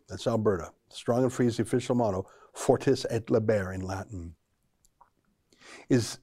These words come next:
the only place in the free world that I know of that has actually jailed a pastor. They've done it once, <laughs> and it looks like they're gonna do it. I mean, lightning striking twice, um,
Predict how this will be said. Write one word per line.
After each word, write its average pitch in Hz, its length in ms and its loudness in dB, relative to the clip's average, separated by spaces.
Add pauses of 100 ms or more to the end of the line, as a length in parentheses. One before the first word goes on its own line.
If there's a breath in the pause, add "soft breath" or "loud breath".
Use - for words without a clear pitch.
(100)
the 139 160 6
only 185 200 8
place 170 320 4
in 135 80 2
the 120 60 4
free 156 220 4
world 151 260 6
that 117 120 6
I 170 200 6
know 185 320 4
of - 340 -10 (500)
that 117 100 4
has 120 160 2
actually 139 600 2
jailed 98 680 0
a - 80 -6
pastor. 123 640 -2 (320 loud breath)
They've 104 180 0
done 120 180 6
it 175 100 6
once, 143 520 2 (120)
<laughs> - 140 -20
and - 140 2
it 147 160 6
looks 160 300 4
like 202 120 2
they're 185 140 8
gonna 156 180 6
do 147 180 6
it. 143 100 2
I 151 80 2
mean, 160 180 6 (720 loud breath)
lightning 170 500 6
striking 156 720 4
twice, - 680 0 (460 soft breath)
um, 123 420 4